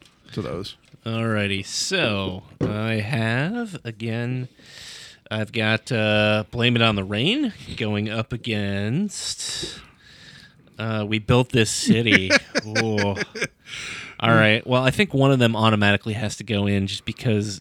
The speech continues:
Speaker 2: and it's probably gonna keep going this way simply because it wasn't really them. I, I feel like Blame It on the Rain is far worse than We Built This City.
Speaker 1: That's fair.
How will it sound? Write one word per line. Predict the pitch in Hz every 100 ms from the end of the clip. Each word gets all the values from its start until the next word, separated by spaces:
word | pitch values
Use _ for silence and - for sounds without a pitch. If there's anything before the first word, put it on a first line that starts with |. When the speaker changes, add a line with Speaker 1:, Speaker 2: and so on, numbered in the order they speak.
| -
Speaker 2:
and | 120
it's | 117 -
probably | - 123 117 110
gonna | 110
keep | - - 110 _ _ -
going | 120 113
this | 104 -
way | 110 104
simply | 120 - 110
because | - 107
it | 110
wasn't | 104 107 117 104
really | 107 98 98
them. | 110 95 92 92 - - - - - -
I, | 110
I | 110 107
feel | - 117 107
like | 104 -
Blame | 104 110 107
It | 104
on | 98
the |
Rain | 95 98 98 95 95
is | 92 - -
far | - - 110 101
worse | 101 98 -
than | - 101
We | 104
Built | 107 98
This | 101 -
City. | 110 98 90 _ - - - - - - -
Speaker 1:
That's | - 175 -
fair. | 120 101